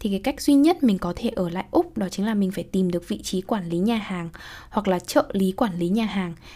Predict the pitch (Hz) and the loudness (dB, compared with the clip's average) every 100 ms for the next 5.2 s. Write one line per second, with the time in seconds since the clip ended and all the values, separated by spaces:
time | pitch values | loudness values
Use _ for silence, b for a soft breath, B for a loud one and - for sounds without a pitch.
0 | B - 226 202 214 214 185 180 190 247 | B 2 6 8 8 8 6 2 4 2
1 | 247 247 226 185 - 185 180 220 214 - | 2 0 -2 -4 -4 -4 0 0 0 -4
2 | - 240 220 190 208 214 208 - 175 180 | 0 4 4 2 0 0 0 -2 -4 -4
3 | - B B B B B B 285 277 277 | -6 B B B B B B 4 6 4
4 | 277 269 269 - 180 175 240 202 180 175 | 6 4 4 0 0 0 4 4 2 0
5 | - | 2